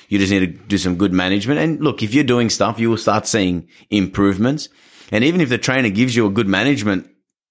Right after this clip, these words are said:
um, technique and that the dog never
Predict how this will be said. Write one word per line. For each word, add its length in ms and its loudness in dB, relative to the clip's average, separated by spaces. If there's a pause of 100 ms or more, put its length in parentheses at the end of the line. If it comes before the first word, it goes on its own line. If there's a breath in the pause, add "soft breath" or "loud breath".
(140)
um, 500 -2 (560 loud breath)
technique 600 -2 (220 soft breath)
and 160 0
that 160 0
the 60 -2
dog 220 0
never 520 0